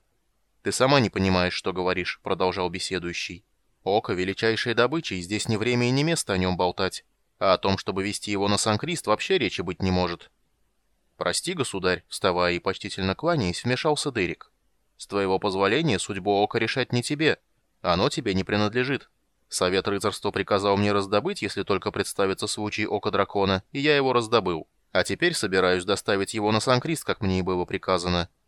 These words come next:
Ты не имеешь права мне мешать». «В самом деле?»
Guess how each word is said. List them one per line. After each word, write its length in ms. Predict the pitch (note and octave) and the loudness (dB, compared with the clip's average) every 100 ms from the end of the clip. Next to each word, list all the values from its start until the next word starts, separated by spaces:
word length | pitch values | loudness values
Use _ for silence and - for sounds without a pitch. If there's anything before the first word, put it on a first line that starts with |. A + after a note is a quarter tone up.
| _ _ | _ _
Ты 120 | E3+ | 2
не 120 | D#3 | 4
имеешь 260 | D3+ G#2 - | 4 4 2
права 260 | G2 F2+ | 0 2
мне 180 | F2+ F#2 | 2 2
мешать». 460 | F#2 - F2+ - - _ _ _ _ _ _ _ | 0 0 -2 -4 -10 _ _ _ _ _ _ _
«В 60 | - | -2
самом 360 | G2+ F#2 F#2 | 2 4 4
деле?» 320 | F2+ A2 F#3 | 4 2 2